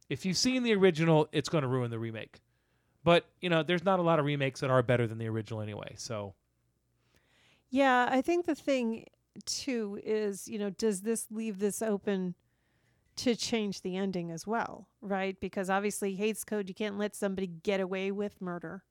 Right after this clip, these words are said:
Speaker 2: um, and benefit from it. Um, you know, Rebecca's intent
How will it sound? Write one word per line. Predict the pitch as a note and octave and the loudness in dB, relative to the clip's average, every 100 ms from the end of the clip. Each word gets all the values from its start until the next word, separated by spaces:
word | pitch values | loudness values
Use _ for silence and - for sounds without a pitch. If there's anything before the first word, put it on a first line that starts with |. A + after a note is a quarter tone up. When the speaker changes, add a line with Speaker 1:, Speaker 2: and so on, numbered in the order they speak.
| _ _ _ _ _ _ _ _ _ _ | _ _ _ _ _ _ _ _ _ _
Speaker 2:
um, | F3 E3+ E3 D#3+ - | -10 -8 -8 -14 -10
and | F#3 F3 | -8 -2
benefit | G3 F#3+ F3 F3+ E3+ _ _ | -2 -2 -4 -10 -16 _ _
from | G3 F3+ | -4 -4
it. | E3 - - - _ _ _ _ _ _ _ _ _ | -6 -8 -12 -14 _ _ _ _ _ _ _ _ _
Um, | G#3 F#3+ F#3 F3+ F3+ E3+ - _ _ _ _ _ _ _ _ _ _ _ _ _ _ _ _ _ _ _ | -2 0 2 0 -2 -8 -12 _ _ _ _ _ _ _ _ _ _ _ _ _ _ _ _ _ _ _
you | G#3 | -4
know, | G3 F#3+ F#3+ - | 0 -2 -4 0
Rebecca's | A#3 F#3+ G#3+ G#3+ F#3+ | 0 2 2 2 2
intent | F#3+ F3+ - A3 G3 F#3 - | 0 0 2 2 2 -2 -8